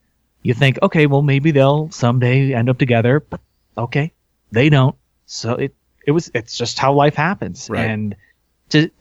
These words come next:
Speaker 1: to, you know, not everything is a perfect, happy ending.
Speaker 2: Exactly.
Speaker 1: But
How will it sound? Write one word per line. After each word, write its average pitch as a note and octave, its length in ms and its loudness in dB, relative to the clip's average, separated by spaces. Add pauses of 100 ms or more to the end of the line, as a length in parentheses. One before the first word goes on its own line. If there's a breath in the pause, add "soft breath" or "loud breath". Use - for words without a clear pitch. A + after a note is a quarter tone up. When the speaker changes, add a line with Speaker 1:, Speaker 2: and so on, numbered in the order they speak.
(140)
Speaker 1:
to, C3 540 0 (120)
you C#3 100 -6
know, G#2 280 -8 (1200)
not G#3 180 2
everything G3 300 2
is F3 80 -4
a E3+ 40 -4
perfect, F3+ 420 -2
happy C#3+ 420 -2
ending. C3+ 260 -2
Speaker 2:
Exactly. F#3+ 380 -4
Speaker 1:
But A#2 220 -6